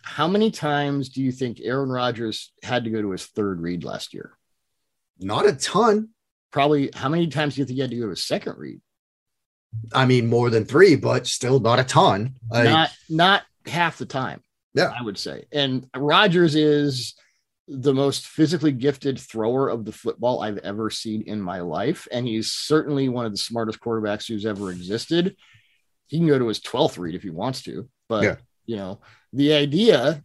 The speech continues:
Speaker 1: in today's N F L is quick game. Get the ball out quickly. You don't have time
Speaker 2: Yeah.
Speaker 1: to make four reads.
Speaker 2: No.
Speaker 1: So that isn't the thing it used to. I'm going off on a tangent here, but the whole one read thing, that isn't what it used to be as a negative.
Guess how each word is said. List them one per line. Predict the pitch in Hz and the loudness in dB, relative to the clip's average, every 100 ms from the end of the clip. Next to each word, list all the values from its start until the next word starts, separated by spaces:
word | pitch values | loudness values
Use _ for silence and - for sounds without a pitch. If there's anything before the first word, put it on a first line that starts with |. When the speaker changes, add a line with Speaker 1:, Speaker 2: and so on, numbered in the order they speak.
| - | -8
Speaker 1:
in | 131 | -4
today's | 127 107 143 170 | -4 0 2 4
N | 139 | 2
F | 127 123 | -2 -2
L | 180 139 | 0 0
is | 123 | 0
quick | 220 - | -2 -2
game. | - - _ _ - | -6 -14 _ _ -12
Get | 117 | -8
the | 131 | -6
ball | 135 135 | -2 0
out | 139 | -2
quickly. | - 139 113 92 | -2 -6 -6 -6
You | 170 | -2
don't | 330 | -2
have | 330 | -4
time | - 240 311 | 0 2 4
Speaker 2:
Yeah. | 170 | 4
Speaker 1:
to | |
make | 123 120 | 0 -8
four | 131 104 | -6 -6
reads. | 85 62 - - - - - | -6 -12 -16 -20 -20 -20 -2
Speaker 2:
No. | 165 | 0
Speaker 1:
So | 247 | 0
that | 202 294 | 4 6
isn't | 339 262 190 | 8 6 4
the | 185 | 2
thing | - 208 | 6 6
it | 170 | 6
used | 120 147 - | 0 -6 -6
to. | - 120 | -4 -6
I'm | 131 | -4
going | 143 147 | -2 0
off | 127 110 | -2 -4
on | |
a | 95 | -10
tangent | - 185 156 113 | -4 -2 -2 -4
here, | 120 113 - - - | -4 -6 -6 -20 -10
but | 143 | -6
the | 127 175 | 0 4
whole | 285 214 | 6 8
one | 170 165 | 6 4
read | 139 160 | 2 0
thing, | - 120 98 107 | -2 -10 -10 -2
that | 190 330 | 2 2
isn't | 311 233 | 2 0
what | 180 160 | 2 2
it | 131 | 2
used | 117 120 156 - | -2 -4 -4 -2
to | 110 | -2
be | 120 117 - | -2 -6 -4
as | 113 113 | -4 -4
a | |
negative. | 104 107 123 139 95 73 | -6 -6 -4 -4 -4 -10